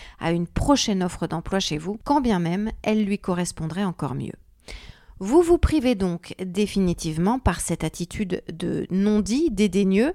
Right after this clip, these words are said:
d'un candidat dont vous pourriez pourtant un jour être ravi de disposer. Et en lui offrant une expérience candidat négative, vous courez surtout le risque d'abîmer sévèrement votre marque employeur.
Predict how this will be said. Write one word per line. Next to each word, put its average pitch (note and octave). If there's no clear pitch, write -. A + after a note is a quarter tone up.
d'un A3+
candidat C4+
dont D4+
vous A3+
pourriez G#3
pourtant G3+
un D#3+
jour F#3
être F#3
ravi G3+
de G#3
disposer. E3+
Et B3+
en B3+
lui C4+
offrant B3+
une F#3
expérience F3+
candidat D#3+
négative, F3+
vous A3
courez B3+
surtout -
le E3
risque F#3+
d'abîmer G3+
sévèrement E3+
votre F3
marque F3
employeur. -